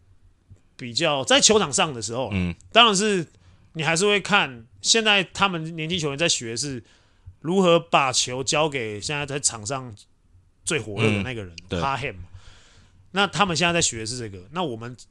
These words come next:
Speaker 1: 其实打球打了那么久，都知道谁状况最好，那么就都做给他嘛。
Speaker 2: 嗯。
Speaker 1: 那年轻球员当然不可能会就是做这样的事情，就是我，我会想尽办法抢投。
Speaker 2: 嗯。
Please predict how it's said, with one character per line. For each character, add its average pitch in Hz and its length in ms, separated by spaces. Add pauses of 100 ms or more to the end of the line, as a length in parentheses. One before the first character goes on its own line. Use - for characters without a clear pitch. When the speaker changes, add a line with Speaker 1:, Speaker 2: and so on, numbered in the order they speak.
(120)
Speaker 1:
其 - 140
实 160 40
打 135 140
球 143 80
打 120 200
了 123 40
那 143 60
么 156 80
久， 117 180
都 147 80
知 143 120
道 131 300
谁 131 380
状 151 200
况 156 100
最 147 100
好， 107 160
那 117 60
么 139 80
就 135 100 (140)
都 143 100 (220)
做 120 120
给 92 160
他 90 240
嘛。 87 100
Speaker 2:
嗯。 - 20 (460)
Speaker 1:
那 175 220
年 156 140
轻 190 80
球 156 100
员 131 160
当 160 140
然 127 200
不 175 80
可 120 200
能 104 100
会 139 160
就 127 80
是 135 100
做 139 200
这 131 80
样 131 40
的 123 60
事 117 100
情， 117 80
就 143 120
是 151 40
我， 127 140 (180)
我 110 100
会 151 40
想 127 160
尽 151 100
办 135 120
法 - 40
抢 - 160 (140)
投。 - 280
Speaker 2:
嗯。 104 220